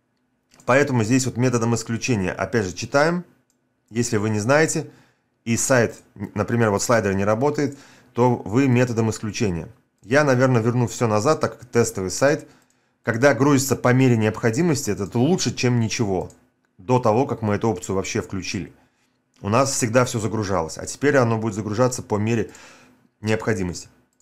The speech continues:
То есть, чтобы вы понимали, если не хотите вы сильно заморачиваться, вот это золотая середина, по мере необходимости. То есть оно должно загружаться только тогда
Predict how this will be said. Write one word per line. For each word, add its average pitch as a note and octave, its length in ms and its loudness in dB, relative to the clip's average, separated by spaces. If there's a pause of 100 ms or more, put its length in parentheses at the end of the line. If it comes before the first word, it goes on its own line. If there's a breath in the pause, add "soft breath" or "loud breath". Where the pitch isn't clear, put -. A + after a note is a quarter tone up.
(520)
То C#3 60 2
есть, C3+ 100 2
чтобы C3+ 160 0
вы C#3+ 100 2
понимали, D3+ 420 4
если B2+ 280 2
не A#2 80 2
хотите A#2 380 -2
вы G#2 140 -4
сильно A2+ 320 0
заморачиваться, A2 680 0
вот F#2+ 260 -4 (600)
это C#3+ 260 2
золотая G#2 480 2
середина, A2 560 -2 (100)
по G2+ 100 0
мере B2+ 300 4
необходимости. G2 680 -2 (480 soft breath)
То G2 60 -6
есть F#2 120 -2
оно A#2+ 180 4
должно B2 220 4
загружаться A2+ 520 0
только A#2 320 0
тогда C3 480 0